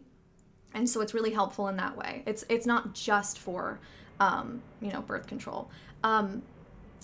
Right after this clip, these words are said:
so you have, anyway, you have those three things, the position, the cervical mucus, and the basal body temperature. You can, some people just track one.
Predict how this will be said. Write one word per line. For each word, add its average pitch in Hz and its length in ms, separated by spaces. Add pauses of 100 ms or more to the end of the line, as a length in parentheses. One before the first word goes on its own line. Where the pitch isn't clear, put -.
(180)
so 240 460
you 247 160
have, 269 380
anyway, 220 240
you 220 60
have 277 200
those 269 200
three 202 260
things, - 340
the 190 120
position, 233 680 (280)
the 214 80
cervical 208 380
mucus, 214 420
and 208 120
the 202 40
basal 180 460 (120)
body 185 300
temperature. 214 580
You 262 140
can, 262 340
some 339 180
people 415 240
just - 240 (120)
track - 280 (120)
one. 220 340